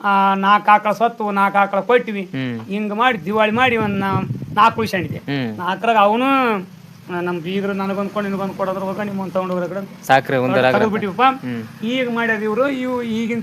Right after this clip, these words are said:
Speaker 1: ತೇರಿ ಬ್ಯಾರೆ ಅವ, ಆಗಿನ
Speaker 2: ಆಗಿನ ತೇರಿನೇ
Speaker 1: ತೇರಿ
Speaker 2: ಬ್ಯಾರೆ ಅವ.
Speaker 1: ಬ್ಯಾರೆ ಇತ್ತು.
Speaker 2: ಈಗ, ಈಗ ಮಾಡಿದ್ದು ಸ್ವಲ್ಪ ಗುಣ ಅನಿಸ್ತದ ನಿಮಗ?
Speaker 1: ಈಗ ಎಲ್ಲ ಮೇವು, ನೀರು ನೋಡಿ, ಬ-, ಪ್ಯಾನ್ ಸಹಿತ.
Speaker 2: ಆ, ಬಾ, ಬಾ, ಪ್ಯಾನ್.
Speaker 1: ಮೊದಲು ನಾನು ಮ-, ಆ, ಹದಿನೈದು ಜರ್ಸಿ ಮಾಡಿದ್ದೆ.
Speaker 2: ಹಾ?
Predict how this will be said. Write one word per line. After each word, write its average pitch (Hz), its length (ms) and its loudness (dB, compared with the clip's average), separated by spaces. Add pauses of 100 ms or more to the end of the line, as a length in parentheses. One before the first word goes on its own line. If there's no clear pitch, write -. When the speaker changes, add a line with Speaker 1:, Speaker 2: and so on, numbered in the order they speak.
Speaker 1:
ತೇರಿ 214 180 -2
ಬ್ಯಾರೆ 196 300 0
ಅವ, 180 120 -4
ಆಗಿನ 254 380 -4
Speaker 2:
ಆಗಿನ 151 160 4
ತೇರಿನೇ 135 160 0
Speaker 1:
ತೇರಿ 165 140 4
Speaker 2:
ಬ್ಯಾರೆ 131 200 6
ಅವ. 110 60 0
Speaker 1:
ಬ್ಯಾರೆ 151 160 -2
ಇತ್ತು. 143 320 -8
Speaker 2:
ಈಗ, 147 120 4
ಈಗ 143 160 0
ಮಾಡಿದ್ದು 147 400 0
ಸ್ವಲ್ಪ 147 240 -6
ಗುಣ 143 160 -2
ಅನಿಸ್ತದ 160 280 0
ನಿಮಗ? 120 220 0 (320)
Speaker 1:
ಈಗ 202 240 -4 (440)
ಎಲ್ಲ 226 260 -2 (120)
ಮೇವು, 233 920 -2
ನೀರು 233 640 -2
ನೋಡಿ, 254 240 4
ಬ-, 208 240 0 (140)
ಪ್ಯಾನ್ 285 260 4
ಸಹಿತ. 202 340 -2
Speaker 2:
ಆ, 156 100 2
ಬಾ, 143 160 4
ಬಾ, 127 100 0
ಪ್ಯಾನ್. 139 260 0
Speaker 1:
ಮೊದಲು 233 220 -6
ನಾನು 240 300 -2
ಮ-, 202 260 -8 (560)
ಆ, 190 80 -8 (720)
ಹದಿನೈದು 190 360 -6
ಜರ್ಸಿ 196 320 -4
ಮಾಡಿದ್ದೆ. 214 320 -6
Speaker 2:
ಹಾ? 165 420 2